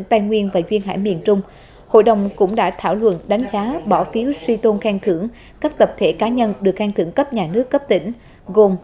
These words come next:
cờ thi đua của Chính phủ, cờ thi đua của Ủy ban Nhân dân tỉnh, bằng khen của Ủy ban Nhân dân tỉnh, huân chương độc lập, huân chương lao động, chiến sĩ thi đua toàn quốc, bằng khen của Thủ tướng Chính phủ,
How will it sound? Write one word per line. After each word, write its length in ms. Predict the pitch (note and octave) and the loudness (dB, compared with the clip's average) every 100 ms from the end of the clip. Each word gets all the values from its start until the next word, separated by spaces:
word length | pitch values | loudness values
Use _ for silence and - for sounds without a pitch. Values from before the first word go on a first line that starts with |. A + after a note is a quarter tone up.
| - - - | -10 -20 -4
cờ 140 | - G#3+ | 4 4
thi 140 | A3 | 4
đua 160 | A#3+ A#3+ | 2 2
của 140 | A#3+ | 2
Chính 200 | E3+ A3+ | -2 -2
phủ, 320 | B3+ G#3 F3 A#3+ - - | 2 2 2 0 -8 -4
cờ 140 | - G#3+ | 4 4
thi 160 | A3 | 4
đua 180 | A#3+ A#3+ | 2 2
của 220 | A3+ F#3+ | 4 2
Ủy 220 | F3 F3+ F#3 | 2 2 2
ban 160 | A3 | 0
Nhân 100 | G#3+ | -4
dân 100 | G#3+ | -4
tỉnh, 280 | G3+ F3 A3+ - - - | 0 0 -2 -10 -10 -2
bằng 160 | A3 | -2
khen 240 | G3+ A#3+ A#3 | 0 -2 0
của 140 | G3 F#3 | 0 0
Ủy 220 | F3 F#3 | 2 0
ban 200 | A3+ G#3+ | -2 -4
Nhân 80 | G3+ | -6
dân 100 | G3 | -2
tỉnh, 260 | F#3 F3+ A#3 - - - | -4 -4 -10 -14 -8 -2
huân 140 | B3 | 0
chương 240 | B3+ A#3+ | 0 -2
độc 200 | G3 F3+ | 0 0
lập, 160 | F#3 D#3+ D#3 D3+ | 2 0 -2 -2
huân 140 | A#3+ G#3+ | -2 2
chương 200 | A3+ G#3+ | 0 2
lao 120 | G3+ | 2
động, 180 | G3 D3 - - - | 2 0 -4 -18 -4
chiến 160 | A3+ D4 | -2 0
sĩ 180 | D4 F#3 | 0 0
thi 120 | A3+ | 2
đua 160 | A3 | 0
toàn 220 | G#3 F#3+ E3 | 2 0 2
quốc, 140 | C4 D4+ - - - | 2 2 -4 -20 -2
bằng 160 | A3 G3+ | -2 0
khen 220 | A#3+ A3+ | 0 0
của 140 | G#3 | -2
Thủ 140 | F#3+ F#3 | 0 -2
tướng 120 | A3 B3 | -2 -2
Chính 160 | C#4 | -4
phủ, 300 | - F#3+ F3 | 2 2 2